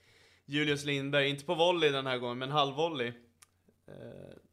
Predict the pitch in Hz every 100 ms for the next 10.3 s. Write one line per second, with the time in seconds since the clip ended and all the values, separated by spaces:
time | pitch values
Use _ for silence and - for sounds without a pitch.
0 | - 127 139 151 151 143 156 - 165 147
1 | 127 123 123 117 117 117 127 117 - -
2 | 156 139 131 139 131 139 143 139 113 113
3 | 120 127 123 117 - - - _ _ _
4 | - - - _ - - - 143 156 160
5 | 147 151 180 131 120 123 139 135 127 139
6 | 131 151 123 117 127 143 165 165 147 156
7 | 151 117 143 139 139 135 143 139 135 131
8 | - 135 135 - _ - - 131 120 113
9 | 117 143 127 - 113 135 156 156 151 143
10 | 139 156